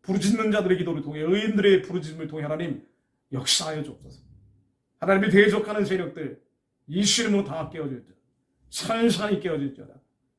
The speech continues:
열방이 다 하나님께 속하였고 통에 한 방울 물과 같고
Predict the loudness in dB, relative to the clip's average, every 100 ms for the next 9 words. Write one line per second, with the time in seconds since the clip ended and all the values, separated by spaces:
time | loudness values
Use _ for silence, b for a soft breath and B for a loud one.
0 | _ _ _ -8 2 4 6 6 4 2
1 | 4 4 4 2 0 -2 -6 -6 -6 -6
2 | -8 -12 -6 -2 0 0 -2 -2 -4 -4
3 | -6 -6 -14 -20